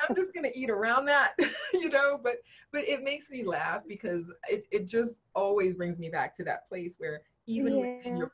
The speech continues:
Speaker 1: personal friends, right? You know, you're
Speaker 2: Mm-hmm.
Speaker 1: fried chicken bring up, you know, th-, they evoke these wonderful memories of your grandma, right?
Speaker 2: Mm-hmm.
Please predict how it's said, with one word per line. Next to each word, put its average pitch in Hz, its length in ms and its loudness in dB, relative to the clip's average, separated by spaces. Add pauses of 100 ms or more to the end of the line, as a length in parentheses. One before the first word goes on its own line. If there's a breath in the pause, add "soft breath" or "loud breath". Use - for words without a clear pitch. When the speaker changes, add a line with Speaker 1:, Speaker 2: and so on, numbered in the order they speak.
Speaker 1:
personal 175 360 -8
friends, 220 420 -10
right? 180 340 -4 (240)
You 208 100 -6
know, 190 240 -2 (100)
you're 226 160 0
Speaker 2:
Mm-hmm. 247 320 -2 (240)
Speaker 1:
fried 165 180 -6
chicken 175 340 -10 (300)
bring 185 180 -2
up, 170 240 -6
you 196 120 -8
know, 156 220 -4
th-, 170 180 -12
they 180 100 -2
evoke 175 360 -4
these 151 200 -18
wonderful 160 340 -10
memories 143 360 -8
of 139 80 -14
your 135 80 -6
grandma, 123 280 -8 (260)
right? 151 280 -6 (140)
Speaker 2:
Mm-hmm. 226 640 0